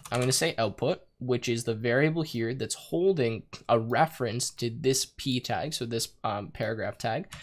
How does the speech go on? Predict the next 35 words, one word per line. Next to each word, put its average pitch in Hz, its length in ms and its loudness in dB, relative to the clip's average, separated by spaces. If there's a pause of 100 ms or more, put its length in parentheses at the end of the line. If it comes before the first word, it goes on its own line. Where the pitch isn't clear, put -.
(100)
I'm - 80 -6
gonna 143 120 4
say 139 200 2
dot 165 420 0 (100)
inner 143 320 0
H 135 240 -2
T 185 140 -2
M 165 100 0
L 117 240 -2 (540)
equals, 143 600 -2
and 123 120 0
in 117 100 0
this 135 160 0
case, 135 340 0 (140)
"You 185 440 0 (440)
are 113 260 0 (120)
older 170 460 2 (1400)
than 107 400 -2
eighteen," - 400 -6 (240)
exclamation - 480 -6
point. - 180 -16 (960)
Next, 185 580 0
what 127 100 2
I'm 127 80 2
gonna 123 160 2
do 147 220 2
is 127 180 2
essen-, - 380 -2
essentially 117 460 0
say, 104 180 -2
if 104 80 -6
this 113 160 0
is 95 140 -2
not 180 200 6
true, 185 280 0